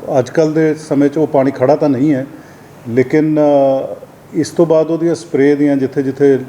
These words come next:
ਜ਼ਰੂਰਤ ਹੈ, ਫੌਗਿੰਗ ਦੀਆਂ, ਅ, ਤੇ ਕੈਂਪਸ ਲਗਾ ਕੇ ਜਿਹੜੇ ਫੀਲਡ ਵਿਜ਼ਿਟਸ ਕਰਕੇ, ਇਨਸਪੈਕਸ਼ਨਸ ਕਰਕੇ, we will try ਕਿ ਵੀ ਕਿਸੇ ਤਰ੍ਹਾਂ ਦੀ ਇਸ ਦੀ, ਅ, ਇਹ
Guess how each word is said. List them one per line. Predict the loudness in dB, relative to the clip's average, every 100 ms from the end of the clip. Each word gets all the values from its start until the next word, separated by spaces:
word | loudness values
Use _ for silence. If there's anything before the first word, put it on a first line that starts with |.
| -4
ਜ਼ਰੂਰਤ | 0 2 0 0
ਹੈ, | 0
ਫੌਗਿੰਗ | 0 0 -2 0 -4
ਦੀਆਂ, | -4 -6 -8
ਅ, | -10 -12 -6 -2 -2 -2 -6 -8 -6
ਤੇ | -4
ਕੈਂਪਸ | -2 -2 -4 -14 -10
ਲਗਾ | -4 -2 -2
ਕੇ | -2
ਜਿਹੜੇ | -4 -4 -4 -6 -10 -20 -20 -20 -4
ਫੀਲਡ | 0 2
ਵਿਜ਼ਿਟਸ | 2 0 -2 0
ਕਰਕੇ, | -2 0 -2
ਇਨਸਪੈਕਸ਼ਨਸ | -2 -2 -4 -2 -2 -2
ਕਰਕੇ, | 0 0 2 0
we |
will | 0 -2
try | -6 0 2 2 0
ਕਿ | -2
ਵੀ | -4
ਕਿਸੇ | -4 -4
ਤਰ੍ਹਾਂ | 0 2 2
ਦੀ | 2 0
ਇਸ | -4
ਦੀ, | -2 0 0 -4 -4
ਅ, |
ਇਹ | -2 2 4 4